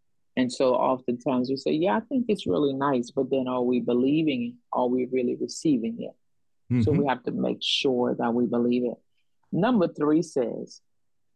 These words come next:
Speaker 1: if we teach the word of God, our faith calls the anointing to be on what we teach.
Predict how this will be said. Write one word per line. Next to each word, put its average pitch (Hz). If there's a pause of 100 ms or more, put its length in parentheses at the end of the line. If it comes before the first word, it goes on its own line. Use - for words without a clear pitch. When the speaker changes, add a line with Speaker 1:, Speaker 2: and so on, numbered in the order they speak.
(440)
Speaker 1:
if 156
we 185
teach 240
the 170
word 151
of 123
God, 113 (1160)
our 143 (160)
faith 160 (380)
calls 175
the 143
anointing 143
to 143
be 156
on 135
what 135
we 156
teach. -